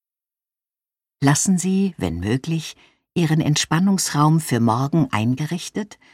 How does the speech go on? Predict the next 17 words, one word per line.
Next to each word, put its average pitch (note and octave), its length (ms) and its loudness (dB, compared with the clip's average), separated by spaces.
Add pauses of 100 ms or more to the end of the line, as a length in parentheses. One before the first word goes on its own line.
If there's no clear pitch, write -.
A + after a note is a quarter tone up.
(340)
und D#3+ 260 -2
planen F#3 400 0
Sie F3+ 180 -2
ein, C3+ 280 4
die D3 120 -4
Übung D3 460 2
zur A#2 200 -2
gleichen D#3+ 500 -4
Uhrzeit A2+ 580 -4
zu - 340 -8
wiederholen. G#2+ 640 -6 (1300)
Wir C#3+ 140 4
können G3+ 340 2
unseren D#3 440 0
Körper D#3 400 0
darauf C#3+ 340 -2
konditionieren, D3 1000 0